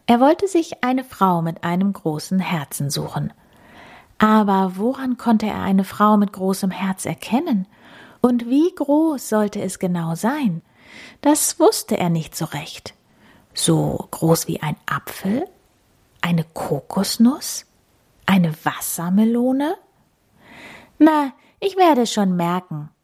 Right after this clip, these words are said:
dachte Mulle zuversichtlich und freute sich auf alles, was vor ihm lag.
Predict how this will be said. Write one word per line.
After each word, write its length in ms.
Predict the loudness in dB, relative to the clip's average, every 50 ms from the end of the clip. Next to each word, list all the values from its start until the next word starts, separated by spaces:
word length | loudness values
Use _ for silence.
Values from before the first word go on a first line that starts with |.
| _ _ _ -6
dachte 360 | -4 -4 -4 -8 -6 -2 0
Mulle 320 | 2 4 4 4 4 2
zuversichtlich 1080 | 2 0 0 0 0 2 0 0 2 0 -2 -2 -4 -8 -6 -6 -6 -6 -8 -10 -8
und 100 | -8 -8
freute 460 | -8 -6 -4 -2 -2 -2 -4 -8 -12 -14
sich 300 | -14 -14 -14 -14 -14 -18
auf 160 | -18 -20 _ _
alles, 560 | -6 -6 -4 -4 -6 -6 -8 -10 -12 -14 -18 -6 _
was 200 | -4 -4 -4 -8
vor 400 | -16 _ -8 -6 -6 -6 -6 -6
ihm 140 | -8 -8 -8
lag. 420 | -6 -6 -6 -6 -6 -8 -10